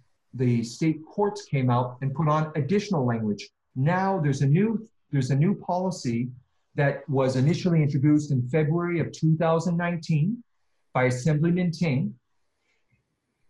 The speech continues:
He took it and he used the old adage of "never let a good crisis go to waste."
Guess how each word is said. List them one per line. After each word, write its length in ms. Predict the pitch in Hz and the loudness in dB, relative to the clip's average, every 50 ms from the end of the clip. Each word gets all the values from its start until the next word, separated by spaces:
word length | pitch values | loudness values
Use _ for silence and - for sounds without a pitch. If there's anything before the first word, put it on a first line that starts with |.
| _ _ _ _ _ _ _ _ - | _ _ _ _ _ _ _ _ -4
He 180 | - 147 139 | -2 0 0
took 280 | - - 175 202 - - | 0 0 -2 -2 0 0
it 140 | 233 226 - - - - _ - - | -2 -4 -4 -8 -14 -18 _ -16 -6
and 160 | - 143 156 147 | 0 0 2 4
he 100 | 156 156 | 4 2
used 460 | 131 127 156 160 165 180 170 - - | 2 2 2 2 2 2 -2 -2 0
the 120 | 151 143 | 0 2
old 280 | 143 147 165 151 - - - | 4 2 2 0 -4 -8 -6
adage 440 | 139 143 147 143 139 143 135 - - - | -2 -2 0 0 0 0 -2 -4 -8 -6
of 260 | 135 131 131 123 120 | -4 -2 -2 0 2
"never 240 | 127 135 139 - 156 | 2 0 2 2 0
let 140 | 147 147 131 | 0 0 0
a 40 | 123 | 0
good 200 | 139 147 - - | 0 -2 -2 -2
crisis 340 | - 147 139 135 - 156 143 | -2 -2 -2 -2 -2 -4 -4
go 140 | - 156 160 | -2 -2 0
to 80 | 175 | 0
waste." 440 | 190 170 156 170 208 - - - - | 0 0 0 -2 -2 -4 -8 -18 -20